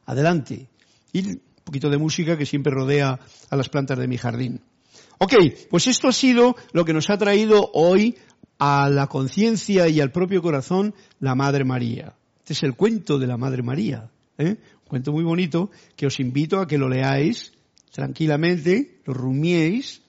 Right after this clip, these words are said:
para que cada cual pueda poner en la práctica esto tan importante, ¿no? Como dice, "esperando el momento en que le reclamen a ella, a la naturaleza espiritual mía, a la tuya,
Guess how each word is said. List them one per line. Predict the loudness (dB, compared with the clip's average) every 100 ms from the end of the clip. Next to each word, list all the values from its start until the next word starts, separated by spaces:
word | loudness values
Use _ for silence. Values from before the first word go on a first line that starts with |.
| _ _ _ -6
para | -4 -4
que | -6
cada | -4 -4 -4
cual | -2 -4
pueda | -2 -2 -2
poner | 0 0
en | 0
la | -2 -2
práctica | -4 -4 -4 -2 -4 -4 _ _
esto | -6 -4 -4
tan | -2 -2
importante, | -2 -4 -2 0 -2 -2 -4
¿no? | -4 -4 _ _ _
Como | -6 -2 0
dice, | -2 -6
"esperando | -8 -4 -2 -2 -2
el | 0
momento | -2 -2 -4 -4
en | -4
que | -4 -4
le | -2 -2
reclamen | -4 -8 -4 -4 -2 -2 -4 -8
a | -4 0
ella, | 0 -2 -4 -4 -10 _ _ -8
a | -4
la | -4
naturaleza | -6 -6 -6 -4 -4 -6
espiritual | -8 -8 -4 0 2 0 -4 -10 -8
mía, | -4 -2 -4 -8
a | -10
la | -10
tuya, | -6 -4 -2